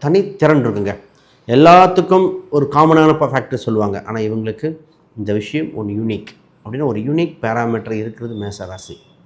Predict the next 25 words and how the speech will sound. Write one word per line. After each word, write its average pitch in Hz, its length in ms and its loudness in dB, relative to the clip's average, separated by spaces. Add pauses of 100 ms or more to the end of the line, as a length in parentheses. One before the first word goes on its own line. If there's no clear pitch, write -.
(880)
இவங்க 113 220 0
மோட்டார் 156 400 0
பைக் 123 260 0
ஓட்டுறது, 110 440 0
கார் 139 340 2
ஓட்டுறது, 107 640 -2 (480)
இல்ல 107 220 2
சமையல் 139 460 2
சம்பந்தப்பட்டது, 107 1000 -2 (400)
இல்ல 107 180 -2
உறவுகளை, 131 760 2 (220)
ம-, 98 480 -10
இணைத்து 135 580 -4 (120)
செயல்படுறதுல 104 560 -4
ஒரு 104 160 -6
ஸ்கில் - 280 -8
இருக்கும் 113 280 -2
பாருங்க, 98 260 -6
சூப்பரா 104 540 -18
இருக்கும். 80 260 -20 (880)
இந்த 147 140 4
ராசிக்காரங்க 147 760 4 (340)
பொதுவாவே 143 680 2 (960)
ஒரு 107 180 -2
வீதியில 131 580 0